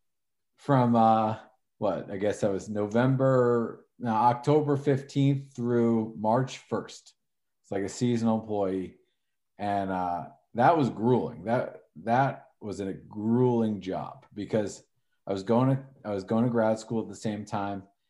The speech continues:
And I was also working at that point, um, at S-, at Saint John's in their development office, helping out. I was doing twenty hours a week, Saint John's.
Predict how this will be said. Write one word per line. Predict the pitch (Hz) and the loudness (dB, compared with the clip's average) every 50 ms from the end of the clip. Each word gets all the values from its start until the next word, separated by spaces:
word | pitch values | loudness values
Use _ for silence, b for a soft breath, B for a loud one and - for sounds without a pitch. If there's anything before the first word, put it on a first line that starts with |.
| _ _ - | _ _ -8
And | 98 98 | -4 -2
I | 101 98 | 0 0
was | 98 104 | 0 2
also | 110 113 117 113 - 120 | 2 0 0 0 0 -2
working | 104 101 107 104 98 - 110 101 98 92 | 0 0 -2 -4 -4 -6 -8 -10 -10 -10
at | - 101 101 90 - - - - | -8 -6 -6 -6 -8 -10 -14 -8
that | - 110 117 127 120 - - | -4 -2 -2 -2 -2 -6 -8
point, | - 110 101 95 95 - - - _ _ _ _ _ _ _ _ _ | -8 -8 -6 -6 -8 -8 -10 -16 _ _ _ _ _ _ _ _ _
um, | - 90 92 92 92 87 | -8 -6 -4 -4 -4 -4
at | - 101 98 | -4 -6 -6
S-, | 98 - - 98 - - | -6 -8 -12 -12 -10 -8
at | 101 104 98 - | -8 -10 -8 -10
Saint | - - 120 113 110 101 - | -6 -2 0 0 0 -2 -4
John's | - 104 95 92 90 87 85 85 - - - _ _ - | -4 -4 -4 -4 -4 -6 -8 -10 -14 -18 -20 _ _ -12
in | 98 95 | -10 -6
their | 92 92 90 | -6 -6 -6
development | 85 90 90 87 101 95 92 - - 73 85 80 | -6 -8 -6 -2 -2 -2 -2 -2 -6 -10 -12 -12
office, | 67 65 - - - - - | -12 -12 -14 -16 -18 -20 -12
helping | - - 92 - - 98 90 85 | -8 -8 -8 -8 -8 -10 -10 -10
out. | 80 71 69 - - _ - - _ _ _ _ _ _ _ _ _ | -10 -10 -12 -12 -16 _ -20 -20 _ _ _ _ _ _ _ _ _
I | 98 | -8
was | 98 92 | -8 -4
doing | 104 113 104 101 92 | -2 -4 -4 -4 -6
twenty | 92 - - 120 120 131 135 | -6 -4 -2 0 2 2 2
hours | 127 131 131 117 117 | 2 2 2 2 0
a | 120 | 0
week, | 110 110 113 113 113 - | 0 0 0 0 -2 -4
Saint | - 117 110 101 95 | -4 -4 -4 -4 -4
John's. | - 143 139 139 135 131 131 127 127 131 - | 0 0 2 2 2 2 2 0 -2 -4 -8